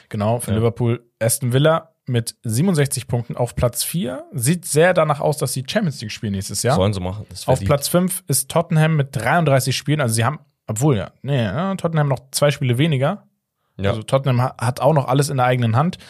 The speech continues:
Speaker 1: mit sechzig Punkten und dreiunddreißig Spielen. Man United mit vierunddreißig Spielen und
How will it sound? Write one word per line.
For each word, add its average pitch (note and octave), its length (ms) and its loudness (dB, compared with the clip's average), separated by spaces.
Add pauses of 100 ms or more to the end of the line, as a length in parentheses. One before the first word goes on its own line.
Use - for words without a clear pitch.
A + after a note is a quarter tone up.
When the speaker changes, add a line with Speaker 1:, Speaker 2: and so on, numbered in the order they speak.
(260)
Speaker 1:
mit A#2 100 -4
sechzig B2+ 380 0
Punkten C3+ 340 -2
und A2+ 180 -6
dreiunddreißig A#2 460 0
Spielen. D3 400 -6
Man A#2+ 140 0
United B2+ 420 0
mit A#2+ 120 -6
vierunddreißig C#3+ 680 2
Spielen C3+ 480 -4 (100)
und A2 240 -4